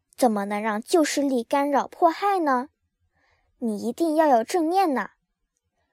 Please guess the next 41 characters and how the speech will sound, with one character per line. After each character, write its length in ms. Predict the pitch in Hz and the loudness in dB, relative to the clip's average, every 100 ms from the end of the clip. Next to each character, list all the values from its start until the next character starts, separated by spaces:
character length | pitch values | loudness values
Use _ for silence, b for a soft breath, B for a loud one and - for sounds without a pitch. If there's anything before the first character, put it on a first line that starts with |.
| _ _ | _ _
我 160 | 226 | -4
似 240 | 226 - 254 | -2 0 0
乎 340 | - 262 269 | 0 0 0
明 320 | 262 220 226 | 0 -2 -2
白 160 | 269 339 | 0 2
了 200 | 330 247 | 4 2
其 260 | - 214 | 0 -6
中 160 | 214 247 | -2 -2
的 140 | 226 | 0
意 200 | 208 196 | -2 0
思， 280 | 247 - 202 - _ _ _ _ _ _ - | -2 -2 -10 -12 _ _ _ _ _ _ 0
在 160 | 226 | 0
心 340 | 226 - 262 247 | 0 -4 -2 -2
里 180 | 214 220 | -4 -8
一 120 | 208 214 | -12 -10
遍 400 | - 381 339 226 | -2 -2 -2 -8
一 80 | |
遍 240 | 208 226 214 | -4 -4 -4
地 120 | 202 | -6
念 320 | 208 214 202 _ _ _ _ _ | -4 -6 -8 _ _ _ _ _
：“法 300 | - 254 214 | -4 -2 0
轮 240 | 214 240 | -2 -2
大 200 | 349 359 | 2 2
法 260 | 311 302 370 | 2 0 0
好， 320 | - 294 - _ _ _ | -2 -6 -6 _ _ _
真 240 | - 370 381 | -6 -4 0
善 240 | 415 311 | 2 2
人 200 | 262 339 | 0 -2
好。” 340 | - 254 - _ _ _ _ _ _ _ _ _ _ _ | -2 -2 -4 _ _ _ _ _ _ _ _ _ _ _
果 180 | 262 226 | 4 6
然 260 | 208 254 | 4 -2
出 200 | 381 403 | -2 2
了 160 | 320 247 | 4 4
奇 280 | - - 202 | 0 -6 -8
迹， 340 | - 214 - _ _ _ _ _ | -6 -6 -8 _ _ _ _ _
我 100 | - | 0
很 260 | 339 320 214 | 0 0 -6
快 300 | - 440 392 | -2 0 2
就 160 | - 294 | 2 0
好 280 | - 220 | 0 -4
了。 280 | 190 190 - | -2 -2 -4